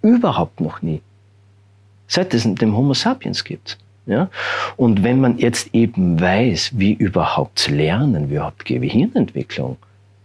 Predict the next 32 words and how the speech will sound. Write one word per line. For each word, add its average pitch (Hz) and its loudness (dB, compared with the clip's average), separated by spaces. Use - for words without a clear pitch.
äh, - -12
also 60 -2
ich, - -2
äh, - -2
wie 104 0
gesagt, - -2
ich, - -8
soweit - 0
ich - -4
das - -2
überblicken 101 -4
ha-, 90 -2
kann, 92 0
ist - -4
Gerhard 78 -2
Hüther, 107 0
der 82 -4
deutsche, 73 -4
renommierte 82 -2
deutsche, 80 -2
äh, 76 0
Neurobiologe, 87 -2
einer 87 0
der 85 -6
ganz 87 -2
wenigen, 95 0
der 82 -2
da 85 -4
seit - -4
Monaten 82 -4
aufschreit, - -6
ja. 110 -4